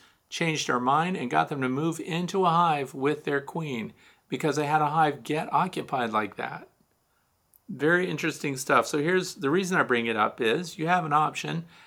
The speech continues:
I highly recommend if you're a backyard beekeeper and you want to do some experimentation, and you're one of those people that swarms don't always go to your swarm trap, your designated swarm trap, which is following all of the statistics, you can leave your hive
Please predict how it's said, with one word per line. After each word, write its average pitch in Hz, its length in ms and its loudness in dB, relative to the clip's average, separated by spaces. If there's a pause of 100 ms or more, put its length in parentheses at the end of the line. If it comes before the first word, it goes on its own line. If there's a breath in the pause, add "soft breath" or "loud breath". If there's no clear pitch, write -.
(160 loud breath)
I - 80 -2
highly 165 260 2
recommend 143 480 2
if 135 120 -10
you're 117 100 2
a - 60 -10
backyard 160 400 -2
beekeeper 139 400 -2
and 123 80 -4
you 113 80 -4
want 117 140 4
to 123 100 -4
do 127 60 -6
some 139 180 -8
experimentation, 143 1080 -6 (880 soft breath)
and 123 200 0
you're 131 80 0
one 135 120 2
of 131 60 0
those 135 160 0
people 147 420 2
that 120 220 0
swarms 143 400 -4
don't 143 220 -2
always 131 280 0
go 131 120 0
to 139 60 0
your 127 80 0
swarm 135 440 0
trap, 143 640 0
your 117 100 -6
designated 120 840 -2
swarm 117 320 -2
trap, 131 440 0
which 113 160 -6
is 104 120 -8
following 131 540 -2
all 131 300 0
of 131 140 -2
the 127 100 -2
statistics, - 960 -8 (920 soft breath)
you 185 180 -4
can - 120 -2
leave 107 140 -2
your 107 80 -2
hive 123 420 -2